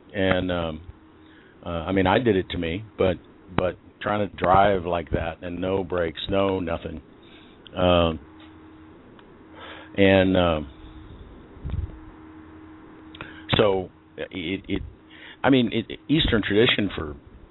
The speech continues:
long time, the, the barefoot thing, was it in the, in the Tao, I think, you know, it, or, or Lao Tzu that,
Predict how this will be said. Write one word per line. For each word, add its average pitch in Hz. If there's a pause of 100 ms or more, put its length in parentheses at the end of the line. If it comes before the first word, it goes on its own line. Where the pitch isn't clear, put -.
(140)
long 98
time, 120
the, 82 (260)
the 80 (240)
barefoot -
thing, 73 (480)
was 107
it -
in 95
the, 80 (460)
in 95
the 82
Tao, 98
I 82
think, 71 (580)
you 90
know, 82
it, 78
or, 85 (140)
or 82 (420)
Lao 98
Tzu 101
that, 87